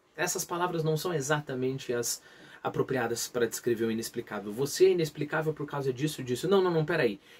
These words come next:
E aí outro dia ele voltaria, "Não, Flora, eu acho que eu tenho uma, uma definição melhor para o que é, né?"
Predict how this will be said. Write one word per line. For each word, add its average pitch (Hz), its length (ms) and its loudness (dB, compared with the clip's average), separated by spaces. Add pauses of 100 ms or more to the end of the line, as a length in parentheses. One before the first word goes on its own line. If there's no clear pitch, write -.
E 123 80 2
aí 120 140 4
outro 147 260 4
dia 123 200 2
ele 147 100 4
voltaria, 131 440 4
"Não, 160 280 4
Flora, 160 320 4
eu 151 100 2
acho 170 180 2
que 180 60 -2
eu 160 60 -2
tenho 170 140 -2
uma, 156 360 0 (320)
uma 135 460 4
definição 135 500 2
melhor 120 480 6 (140)
para 95 140 0
o 98 60 2
que 95 220 -4
é, - 120 -8 (280)
né?" 98 120 -14